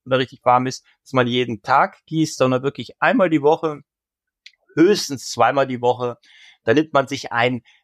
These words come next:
ähm, ich sag einfach mal, ein Regenmesser, kennt man ja, kann man überall kaufen, kostet drei bis vier Euro. Den steckt man dann mal wirklich auf den Rasen,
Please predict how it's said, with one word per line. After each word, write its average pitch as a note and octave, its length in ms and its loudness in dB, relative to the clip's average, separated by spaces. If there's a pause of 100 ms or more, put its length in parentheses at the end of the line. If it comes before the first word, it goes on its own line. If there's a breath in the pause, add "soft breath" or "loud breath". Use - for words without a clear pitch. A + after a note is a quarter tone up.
(140)
ähm, A2 600 2
ich A2+ 120 -6
sag A#2+ 200 0
einfach B2 400 -2
mal, A#2 400 0
ein A2 320 -6 (160)
Regenmesser, D#3+ 1000 0 (220)
kennt C3+ 200 -4
man D3+ 140 2
ja, C#3+ 160 4
kann B2 160 -8
man - 80 -4
überall B2 260 2
kaufen, C#3+ 520 0
kostet A#2 280 -10
drei B2 140 2
bis B2 140 -8
vier A#2+ 180 -2
Euro. D3 240 0
Den B2+ 160 -6
steckt - 380 -8
man D#3 160 2
dann C#3 160 2
mal C3 180 0
wirklich E3 300 -6
auf C3+ 140 -6
den A#2+ 140 -4
Rasen, E3 520 2